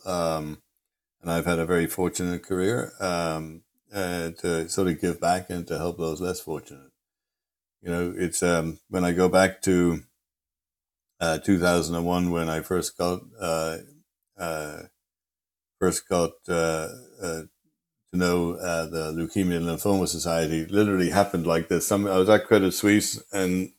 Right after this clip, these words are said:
uh, somebody sent me an email, "I'm gonna do America's most beautiful bike ride." So, you know, in those days, you'd print emails. We never, we, it's like you'd never do that today. I printed a,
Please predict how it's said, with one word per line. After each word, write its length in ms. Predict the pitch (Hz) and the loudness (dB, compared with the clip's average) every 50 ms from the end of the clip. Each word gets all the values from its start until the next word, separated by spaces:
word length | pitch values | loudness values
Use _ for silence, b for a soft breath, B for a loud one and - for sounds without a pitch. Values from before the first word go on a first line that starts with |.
| _ _ _ _ _ _ _ - | _ _ _ _ _ _ _ -4
uh, 120 | 95 92 | -2 0
somebody 320 | 90 - 110 104 101 98 95 | 2 2 4 4 4 2 2
sent 200 | 95 104 101 98 | 2 2 2 2
me 80 | 95 92 | 2 2
an 80 | 92 | 4
email, 400 | 95 98 98 95 92 92 90 92 | 4 4 4 4 4 6 6 4
"I'm 120 | 92 90 87 | 4 2 2
gonna 220 | 92 95 92 90 | 2 2 2 2
do 220 | 85 95 95 92 90 | 2 4 4 4 4
America's 520 | 90 92 92 95 92 90 - 95 85 82 | 4 4 4 4 4 2 2 -2 -2 0
most 240 | 90 90 90 87 - | 0 0 0 0 0
beautiful 380 | 95 92 95 95 87 - 90 82 | 0 0 0 0 -2 -4 -4 -2
bike 280 | 78 85 87 92 92 | 0 2 2 2 2
ride." 340 | 110 113 123 127 127 120 - - _ _ _ _ _ _ _ _ _ _ _ _ _ _ _ _ _ _ - | 2 2 2 2 2 0 -4 -12 _ _ _ _ _ _ _ _ _ _ _ _ _ _ _ _ _ _ 2
So, 340 | 87 87 87 85 85 85 - - | 2 4 4 4 2 0 -2 -2
you 60 | 90 | -2
know, 200 | 87 82 82 80 - - - | 0 0 0 -2 -4 -8 -4
in 80 | 92 | 0
those 220 | 90 95 95 90 - | 4 4 4 4 4
days, 260 | 95 90 85 78 82 | 2 2 2 2 0
you'd 160 | 85 80 - - | -2 -4 -2 0
print 220 | 101 98 95 - | 0 0 2 2
emails. 440 | 87 85 82 80 80 82 82 80 - | 0 0 0 0 0 0 -2 -4 -4
We 80 | 85 | -6
never, 360 | 82 80 - 82 82 80 85 80 | -6 -4 -4 -4 -4 -4 -4 -6
we, 220 | 80 82 82 80 - - | -6 -6 -8 -8 -8 -10
it's 180 | 87 82 - - | -10 -10 -8 -6
like 160 | 78 76 73 | -8 -6 -6
you'd 120 | 76 73 80 | -4 -2 0
never 180 | 92 90 85 | 0 0 0
do 160 | 76 71 76 | 0 -2 -2
that 200 | 73 80 80 - | -2 -2 -2 -2
today. 260 | - - 67 - - - - B B B B B B - | -4 -8 -8 -8 -10 -12 -10 B B B B B B 6
I 180 | 214 220 208 196 | 8 10 10 10
printed 360 | 180 139 131 127 117 117 113 | 10 10 10 12 12 10 10
a, 160 | 117 95 - | 8 6 4